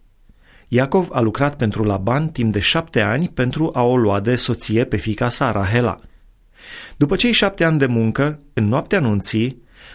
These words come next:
Laban a înlocuit-o pe Rahela cu fiica cea mai mare, Lea.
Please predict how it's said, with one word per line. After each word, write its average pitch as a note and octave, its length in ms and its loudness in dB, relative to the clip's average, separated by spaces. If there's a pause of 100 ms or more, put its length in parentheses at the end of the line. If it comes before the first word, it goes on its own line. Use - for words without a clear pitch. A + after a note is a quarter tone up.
Laban A#2 680 0
a F3 100 0
înlocuit-o F3 640 2
pe A2+ 120 -2
Rahela B2+ 440 0
cu - 120 -4
fiica B2 340 0
cea A#2 160 -2
mai B2+ 160 2
mare, C3+ 400 0 (100)
Lea. A2+ 520 0